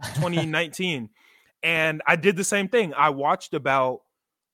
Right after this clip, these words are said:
Speaker 2: forty-something episodes of One Piece, and I was like, "Man,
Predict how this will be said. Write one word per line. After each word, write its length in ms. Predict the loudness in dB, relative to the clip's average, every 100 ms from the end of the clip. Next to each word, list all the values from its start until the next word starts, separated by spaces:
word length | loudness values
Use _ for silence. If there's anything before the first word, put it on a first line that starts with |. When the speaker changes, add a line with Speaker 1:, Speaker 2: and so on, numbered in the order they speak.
| _ _ _ -20 -4
Speaker 2:
forty-something 800 | 2 4 4 0 0 -2 -2 -2
episodes 500 | -2 -4 -4 -4 -4
of 60 | -6
One 200 | -6 -6
Piece, 280 | -8 -14 -12
and 140 | -2
I 80 | -2
was 140 | -2 -4
like, 260 | -6 -6
"Man, 760 | -16 -18 -10 -6 -4 -6 -12 -20